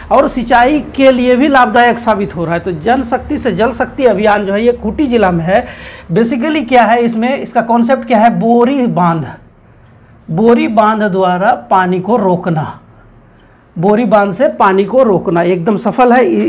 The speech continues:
ये news इसीलिए बना कि प्रधानमंत्री का जो कार्यक्रम होता है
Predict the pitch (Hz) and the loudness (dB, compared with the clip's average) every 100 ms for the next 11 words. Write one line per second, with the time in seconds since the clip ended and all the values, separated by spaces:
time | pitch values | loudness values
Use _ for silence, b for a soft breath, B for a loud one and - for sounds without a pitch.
0 | 185 214 247 247 240 B B 208 254 240 | 0 4 6 4 0 B B 0 2 0
1 | 240 - - 269 269 214 240 269 247 240 | -2 -6 -4 2 2 2 0 -2 -4 -6
2 | 214 196 226 233 226 240 233 240 226 220 | -4 -2 0 -2 -2 -4 0 2 2 0
3 | 202 - B B B B B _ - - | -2 -8 B B B B B _ -18 -16
4 | - 214 208 208 247 247 214 220 220 180 | -4 2 2 2 2 2 0 0 0 0
5 | 180 | -6